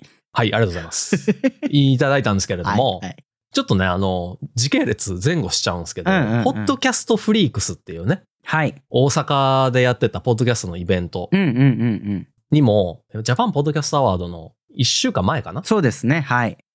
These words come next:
Speaker 1: に、あの、遊びに行ってまして、
Speaker 2: うん。
Speaker 1: まあ、その話ね、せっかくなんで、
Speaker 2: うんうんうん。
Speaker 1: したいなと思っておりまして、
Speaker 2: はい。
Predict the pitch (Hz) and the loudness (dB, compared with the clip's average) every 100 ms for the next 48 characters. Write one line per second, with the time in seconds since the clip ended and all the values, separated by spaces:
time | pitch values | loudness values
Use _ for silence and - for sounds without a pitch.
0 | _ 180 214 101 - 117 110 - 110 110 | _ 4 4 4 0 0 0 0 0 0
1 | 120 - 143 135 - - 92 87 147 143 | -2 -4 -4 -2 -4 -6 -2 4 6 6
2 | 120 98 208 220 220 107 104 101 170 - | 6 2 0 2 2 0 0 -2 -2 -2
3 | 160 147 90 82 82 - 147 139 104 120 | 0 0 -2 -6 -12 2 4 6 4 2
4 | 113 113 92 82 - - _ _ 107 98 | 0 0 -2 -6 -14 -18 _ _ 0 0
5 | - 101 95 98 101 - - 82 82 123 | 0 -4 0 0 -2 -4 -8 -10 -2 0
6 | 113 92 | 0 -4